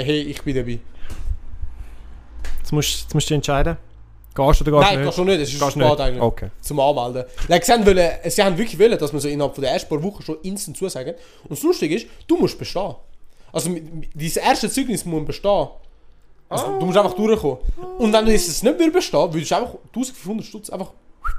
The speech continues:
Speaker 2: Verlieren.
Speaker 1: verlieren.
Speaker 2: Ich würde ja zeigen.
Speaker 1: Ja.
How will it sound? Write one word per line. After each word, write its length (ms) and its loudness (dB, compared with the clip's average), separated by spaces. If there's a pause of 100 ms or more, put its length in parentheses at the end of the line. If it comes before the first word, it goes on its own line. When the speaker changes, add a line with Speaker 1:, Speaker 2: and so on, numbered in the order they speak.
(240)
Speaker 2:
Verlieren. 500 -4 (160)
Speaker 1:
verlieren. 360 -4 (680)
Speaker 2:
Ich 160 -4
würde 260 -4
ja 220 -4
zeigen. 360 -6 (1700)
Speaker 1:
Ja. 560 2